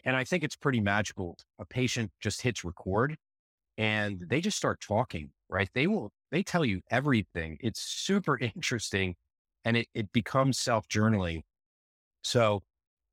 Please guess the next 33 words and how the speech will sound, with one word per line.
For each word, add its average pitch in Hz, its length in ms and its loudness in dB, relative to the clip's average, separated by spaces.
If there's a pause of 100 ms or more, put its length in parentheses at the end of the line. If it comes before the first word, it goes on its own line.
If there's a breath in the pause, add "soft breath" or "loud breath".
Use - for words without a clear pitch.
our 127 220 4
team 113 440 0
that 98 140 -2
responds 110 720 0
has 104 280 0
to 98 100 -8
not 98 300 0
only, 98 460 0 (500)
you 139 80 -8
know, 117 200 0 (280)
understand 117 480 0
a 107 60 -2
little 143 180 0
bit 127 100 0
about 113 260 0
medication, 123 720 -2
of 92 100 -8 (100)
course, 101 500 0
but 98 260 2 (140)
they've 101 140 -4
gotta 135 220 2
be 113 100 -2
able 104 120 -2
to 95 40 0
have 104 160 -2
a - 20 -14
conversation - 720 -2 (680)
and 104 100 -2
they 101 60 -2
gotta 120 180 2
be 113 120 2
willing 107 360 2
to 92 320 0